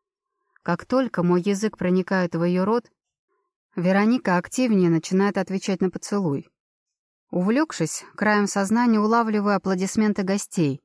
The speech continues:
их весёлые возгласы и чей-то свист. Скорее всего, это Миха снова выводит отца из себя.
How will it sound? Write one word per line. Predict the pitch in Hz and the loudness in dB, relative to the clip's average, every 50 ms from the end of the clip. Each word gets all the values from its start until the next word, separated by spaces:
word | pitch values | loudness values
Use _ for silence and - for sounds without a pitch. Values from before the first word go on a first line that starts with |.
| _ _ _ - | _ _ _ -8
их | - 175 - | -6 -4 -2
весёлые | 190 214 214 - 311 311 247 175 160 160 | 0 -2 0 0 0 2 2 2 2 2
возгласы | 156 185 226 247 208 196 202 202 202 - - - 196 | 2 0 0 0 0 -2 -2 -2 -2 -4 -4 -6 -6
и | - - 202 - | -4 -2 -4 -4
чей-то | - 254 240 226 - 220 | 0 -2 -2 0 0 -2
свист. | 208 - - 202 170 123 - - _ _ _ _ _ _ _ _ _ _ | -4 -2 -2 -2 -2 -2 -4 -10 _ _ _ _ _ _ _ _ _ _
Скорее | - - - 202 220 302 480 508 | -12 -4 -2 0 2 2 2 0
всего, | - - 190 180 | 0 -2 0 0
это | 175 170 - 180 | 0 2 2 2
Миха | 185 214 262 247 - 165 | 4 4 2 2 0 -4
снова | 160 - - 185 175 165 170 170 | -4 0 0 2 2 2 0 -2
выводит | 180 185 180 180 170 160 160 - | -2 -2 0 0 -2 -2 -4 -6
отца | 175 165 - - 175 151 | -6 -6 -4 -4 -4 -4
из | 147 151 | -4 -4
себя. | - - 175 165 151 139 127 - | -4 -4 -2 -2 -2 -4 -4 -6